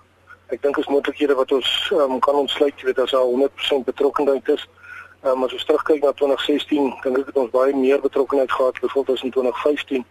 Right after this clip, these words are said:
Maar as ons nou voore-, vorentoe gaan in twintig sewentien, jy weet, dan, dan sal elke produsent, jy weet, of hy nou lid of nie lid is van die M P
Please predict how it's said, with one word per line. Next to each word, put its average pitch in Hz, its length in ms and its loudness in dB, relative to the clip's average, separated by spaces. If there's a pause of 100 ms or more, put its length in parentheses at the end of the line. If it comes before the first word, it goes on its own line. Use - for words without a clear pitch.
(500)
Maar 131 120 2
as 127 100 -2
ons 135 100 -4
nou 151 120 2
voore-, 160 320 2
vorentoe 160 480 -2
gaan 143 200 0
in 135 120 0
twintig 143 260 0
sewentien, 139 560 0 (480)
jy 135 120 0
weet, 123 40 -4
dan, 135 240 0
dan 135 220 0
sal 160 220 2
elke 151 200 0
produsent, 147 540 -2
jy 123 80 -6
weet, 127 100 2
of 131 260 0
hy 135 100 0
nou 127 240 0
lid 139 200 0
of 131 140 -4
nie 143 180 2
lid 143 200 0
is 127 120 0
van 139 80 -2
die 135 140 2
M 120 60 -6
P - 60 -16